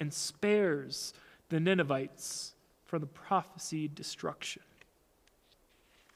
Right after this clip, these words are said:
It was not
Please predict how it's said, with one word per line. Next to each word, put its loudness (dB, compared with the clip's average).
It 0
was 2
not 6